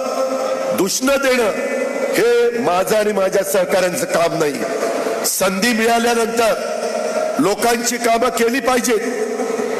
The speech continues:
लोककल्याणकारी योजना, ज्याचा उल्लेख आता मुश्रीफ साहेबांनी आपल्या भाषणामध्ये केला,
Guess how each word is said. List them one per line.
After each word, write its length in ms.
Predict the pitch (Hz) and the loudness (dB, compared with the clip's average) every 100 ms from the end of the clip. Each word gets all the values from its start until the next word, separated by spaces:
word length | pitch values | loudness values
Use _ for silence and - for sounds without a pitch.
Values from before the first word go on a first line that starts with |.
| - | 0
लोककल्याणकारी 960 | 208 240 247 226 226 240 254 247 233 262 | 2 2 2 0 0 2 0 0 0 2
योजना, 520 | 240 214 220 220 254 - - - - - - - - - | 2 2 2 2 2 2 -2 -4 -4 -4 -4 -4 -4 0
ज्याचा 260 | 226 240 | 0 2
उल्लेख 400 | 240 220 240 254 | 2 2 2 2
आता 300 | 254 262 262 240 240 - - - 247 208 | 2 2 2 2 0 -2 -4 -4 -2 -2
मुश्रीफ 400 | 226 254 247 247 | -2 -2 -2 0
साहेबांनी 360 | 240 247 240 | 0 0 2
आपल्या 280 | 254 240 254 | 0 2 2
भाषणामध्ये 540 | 233 202 - 247 247 240 | 2 2 0 2 2 2
केला, 280 | 240 240 | 2 2